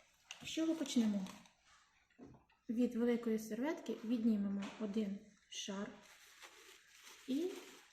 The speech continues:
зробимо з нього ось таку велику кульку. Якщо у вас буде вибір серветок, то краще брати ту, яка на дотик м'якіша, яка не буде дуже, е,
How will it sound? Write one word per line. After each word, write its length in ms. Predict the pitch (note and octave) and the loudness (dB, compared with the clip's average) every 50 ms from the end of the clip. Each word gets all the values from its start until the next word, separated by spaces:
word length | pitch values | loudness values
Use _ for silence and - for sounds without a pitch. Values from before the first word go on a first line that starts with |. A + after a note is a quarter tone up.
| - - | -10 -6
зробимо 560 | A3 A3 B3 C#4+ D#4+ E4+ E4+ E4+ E4 D#4+ D#4 - A#3 G#3+ | -2 0 0 0 0 0 0 2 2 2 0 0 -2 2
з 20 | B3+ | 4
нього 340 | C4+ D4+ E4 E4 D#4+ - - - - - | 4 4 4 2 -2 -4 -4 -10 -12 -8
ось 160 | E4 F4+ - | -8 -6 -6
таку 300 | - - B3+ - - C4+ | -6 -10 -8 -4 -2 -2
велику 400 | C4 A3+ A3 A3+ A#3+ A3+ - - A3 - - - - - | 0 0 0 0 0 -2 -4 -10 -10 -10 -12 -20 -16 -14
кульку. 320 | G3+ F#3 F#3+ - - - A3+ - - - - - - - - - - - - | -12 -12 -12 -12 -14 -16 -16 -16 -20 -20 -20 -20 -20 -20 -20 -20 -14 -4 0
Якщо 420 | B3+ C#4+ C#4 - - E4 E4 D#4 | 0 0 2 0 0 0 0 2
у 40 | C#4+ | 2
вас 200 | C#4 C#4+ C4+ A#3+ | 2 0 0 0
буде 540 | A#3 B3+ B3 A3 B3 A#3 A3+ - - - - - | 0 -2 0 2 2 0 0 -2 -6 -12 -10 -6
вибір 360 | B3+ B3 F4 A4 G#4+ F4 - - | -2 2 2 2 2 2 -2 -2
серветок, 680 | - - A3+ G#3 G3+ G3 F#3+ - F#3+ F#3+ - - - _ _ _ _ _ - - - - - - - - - - | -2 -2 -2 -2 -2 -4 -6 -6 -10 -12 -12 -14 -20 _ _ _ _ _ -20 -20 -20 -20 -20 -20 -20 -20 -12 -4
то 120 | - A#3 | -2 -2
краще 500 | A3+ - C4+ C#4+ D4 C#4+ - - - B3+ | 0 0 0 0 0 0 -2 -4 -2 -2
брати 560 | A3+ A3 - D3+ C#3 C#3 - - - A3 G#3+ - - - - - - - | 0 0 0 0 0 -2 -2 -2 -2 -2 -2 -2 -6 -12 -18 -16 -6 -4
ту, 200 | D4+ D#4+ F4 - | -2 0 0 0
яка 380 | B3 A3+ B3 A#3 - C#4+ D4 C#4+ | 2 2 2 2 2 2 6 6
на 160 | C4 B3 A3+ | 8 6 6
дотик 480 | G#3+ C4+ C4+ C4 - B3 A#3+ - - | 4 4 2 2 2 0 -2 0 2
м'якіша, 640 | A#3+ A#3 B3 A#3+ B3 - - G3+ F#3 - - - F3+ F3+ - - - - | 2 2 2 2 0 -2 -6 -6 -6 -6 -8 -10 -10 -12 -14 -16 -10 -8
яка 260 | A3 G#3+ - - B3+ | -8 -8 -4 -2 0
не 180 | C4 B3+ A#3+ | 2 4 4
буде 360 | A3+ G#3 A3+ B3 - - A3+ G3+ | 2 2 0 -2 0 0 -2 -2
дуже, 440 | F#3+ A3+ A#3 A3+ A3 A3+ A3+ A3 A3 - - - - - - - _ - - | 0 0 0 0 0 0 -2 -2 -4 -8 -16 -20 -20 -20 -20 -20 _ -6 -2
е, 340 | G#3+ G#3+ G3+ G3+ G3+ G3 | -2 0 0 -2 -2 -4